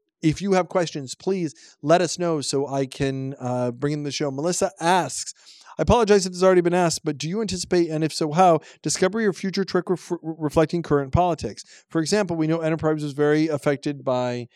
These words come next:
nine eleven. And again, unfortunately, the way I'm watching this, I can't see much of the comment after that. I see the, the letters T H A and then there's a dot, dot, dot, and it doesn't let me see any more. Um, that's a really good question.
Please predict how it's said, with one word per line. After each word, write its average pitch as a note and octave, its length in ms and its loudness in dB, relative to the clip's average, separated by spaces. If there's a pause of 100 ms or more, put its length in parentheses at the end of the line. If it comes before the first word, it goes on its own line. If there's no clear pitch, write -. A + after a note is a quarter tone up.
(260)
nine B2+ 420 -2
eleven. B2+ 500 -4
And C3+ 200 -6
again, C#3+ 240 -4
unfortunately, D3+ 480 -2
the C#3 80 0
way C#3 140 0
I'm C3 100 -4
watching C3+ 300 -2
this, D#3+ 180 -4 (260)
I C#3 120 -4
can't D3+ 280 -6
see D3+ 200 -6
much C3+ 260 -4
of C3 80 -8
the B2+ 80 -12
comment C3+ 440 -6 (120)
after C3 640 -4 (240)
that. B2+ 180 2
I A#2 60 0
see C#3+ 140 -4
the, C3 140 2
the B2+ 200 -6
letters B2+ 260 -2
T F3+ 200 -2
H D3+ 160 -2
A D3 140 0
and C3+ 140 -4
then C3 60 -4
there's A#2+ 140 -6
a A#2+ 40 -14
dot, A#2 180 -2
dot, A#2 160 -6
dot, A2+ 140 -8
and - 100 -16
it A2+ 60 -16
doesn't A#2 200 -10
let G#2+ 100 -14
me A2+ 60 -12
see A#2 260 -12
any A2 200 -10
more. G#2+ 300 -12 (520)
Um, D#3+ 500 0 (640)
that's F#3+ 320 4
a D#4+ 80 2
really E3 380 0
good B2+ 200 -4
question. - 380 -10